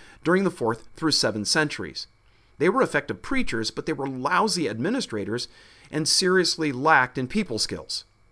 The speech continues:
I-, if you're going to be pegged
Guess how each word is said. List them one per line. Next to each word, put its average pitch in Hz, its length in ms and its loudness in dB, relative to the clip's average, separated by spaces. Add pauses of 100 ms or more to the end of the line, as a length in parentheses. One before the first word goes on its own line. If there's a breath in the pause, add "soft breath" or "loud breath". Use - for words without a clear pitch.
(920 soft breath)
I-, 180 220 2
if 185 160 4
you're 302 100 4
going 277 280 0
to 175 80 0
be 147 160 -4
pegged 160 580 -2